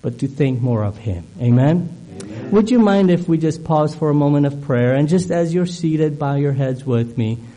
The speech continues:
Speaker 1: and I will kneel, and let's ask for the Holy Spirit to speak today. Gracious Father,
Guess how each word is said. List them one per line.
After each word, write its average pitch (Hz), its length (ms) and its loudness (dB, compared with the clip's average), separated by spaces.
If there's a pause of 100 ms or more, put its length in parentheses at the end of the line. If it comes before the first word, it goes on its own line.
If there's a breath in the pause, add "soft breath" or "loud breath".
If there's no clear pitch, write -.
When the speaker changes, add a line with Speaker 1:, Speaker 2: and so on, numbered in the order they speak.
(180 loud breath)
Speaker 1:
and 135 80 -2
I 143 140 2
will 156 160 2
kneel, 131 520 2 (340 loud breath)
and 156 120 0
let's 185 260 0
ask 151 260 0
for 139 160 -2
the 131 100 -2
Holy 139 360 0
Spirit 107 600 -4
to 117 100 -8
speak - 440 -8
today. 98 340 -8 (2000)
Gracious 156 460 -16
Father, 147 440 -16